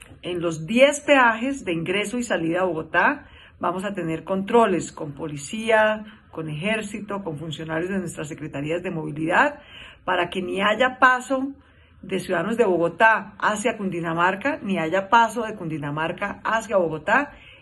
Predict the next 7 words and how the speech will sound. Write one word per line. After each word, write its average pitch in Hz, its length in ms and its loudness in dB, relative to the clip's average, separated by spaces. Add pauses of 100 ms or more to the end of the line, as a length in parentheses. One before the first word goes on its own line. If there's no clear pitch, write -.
(160)
excepto 285 840 0
por 202 200 -4
razones 208 560 -2
de 208 280 -4
estricta 294 840 -2 (120)
fuerza 233 680 0
mayor. 165 440 -4